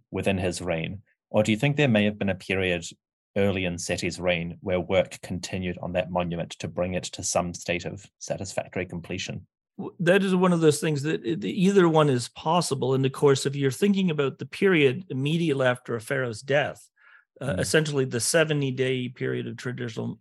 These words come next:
Speaker 2: uh, mummification, and perhaps a little bit longer sometimes, between when a pharaoh died and when he was actually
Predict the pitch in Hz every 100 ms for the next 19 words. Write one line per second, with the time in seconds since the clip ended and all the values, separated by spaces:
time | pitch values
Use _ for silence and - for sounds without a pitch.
0 | - 120 113 110 117 117 110 101 - 147
1 | 175 175 151 131 127 131 123 - 117 123
2 | 135 - 117 123 127 123 113 131 127 123
3 | 127 123 - - - - 147 - 165 151
4 | 139 139 147 131 151 131 117 117 139 151
5 | 139 120 120 123 120 110 127 120 117 123
6 | - 120 117